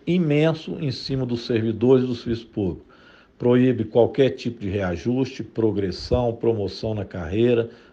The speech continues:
proíbe concurso, contratação de pessoal.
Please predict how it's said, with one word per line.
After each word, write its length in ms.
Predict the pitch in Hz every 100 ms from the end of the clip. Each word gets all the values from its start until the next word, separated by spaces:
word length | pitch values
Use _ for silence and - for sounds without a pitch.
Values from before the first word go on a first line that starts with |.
| _
proíbe 420 | 117 120 123 120
concurso, 720 | - 110 95 - 131 127 -
contratação 720 | - 113 120 117 107 95 - 107
de 100 | 98
pessoal. 720 | 110 95 - 101 120 127